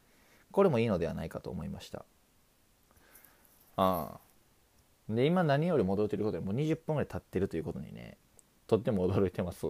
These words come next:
一人でこんな喋るやつおる？大丈夫そう？これ。はい。まあ、あの、一人でね、こんだけ喋ってみて思いますけども、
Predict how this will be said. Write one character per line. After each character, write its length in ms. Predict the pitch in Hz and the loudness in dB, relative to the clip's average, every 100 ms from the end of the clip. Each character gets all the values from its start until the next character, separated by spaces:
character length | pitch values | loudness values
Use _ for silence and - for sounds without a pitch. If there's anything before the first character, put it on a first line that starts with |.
| - | -8
一 60 | - | -2
人 220 | - 143 | 2 4
で 60 | 98 | 4
こ 120 | 110 | 0
ん 40 | |
な 60 | 110 | 0
喋 260 | - 110 | 4 4
る 60 | 131 | 4
や 80 | 226 | 2
つ 100 | - | 2
お 120 | 107 | 0
る？ 140 | - - _ - | -2 -8 _ -2
大 160 | 101 | 0
丈 120 | 98 | 0
夫 60 | 98 | -2
そ 140 | - 151 | -4 -8
う？ 40 | - _ _ | -8 _ _
こ 120 | - | -8
れ。 160 | - - _ _ _ - - - | -8 -12 _ _ _ -20 -20 -8
は 200 | - 78 | -4 -4
い。 100 | 65 - _ _ - - - - _ | -6 -14 _ _ -20 -20 -20 -20 _
ま 220 | 135 139 | 0 2
あ、 80 | 120 | 2
あ 40 | |
の、 800 | 113 113 104 104 92 80 67 60 - - - | 2 2 2 2 0 -4 -8 -12 -16 -20 -20
一 60 | - | -2
人 260 | 170 135 | 4 4
で 120 | 87 | 2
ね、 360 | 71 65 53 - _ | -4 -8 -12 -16 _
こ 100 | - | -6
ん 40 | 95 | -4
だ 100 | 92 | -2
け 60 | |
喋 240 | 87 98 90 | -2 -2 -4
っ 20 | |
て 100 | - | -6
み 120 | 90 | -10
て 100 | 92 | -10
思 360 | - 90 80 71 | -10 -8 -8 -8
い 60 | 71 | -10
ま 120 | 76 | -12
す 140 | - | -16
け 100 | - | -18
ど 120 | - | -16
も、 260 | - 50 50 | -14 -16 -18